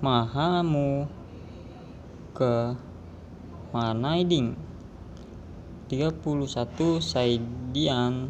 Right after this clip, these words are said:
Ci atau Said Ajal atau Saidina Syamsuddin. Tiga puluh dua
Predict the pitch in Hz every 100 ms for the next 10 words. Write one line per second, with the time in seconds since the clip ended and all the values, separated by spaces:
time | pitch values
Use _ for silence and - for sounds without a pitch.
0 | - 175 143 113 - - - 120 - 135
1 | 147 143 - 120 123 127 175 160 160 143
2 | 117 113 - - - - 147 160 - -
3 | 120 120 120 127 147 147 151 - - -
4 | - 117 113 - 113 131 123 107 85 -
5 | - - - - - - - - - -
6 | - - 127 147 160 165 160 123 127 139
7 | 160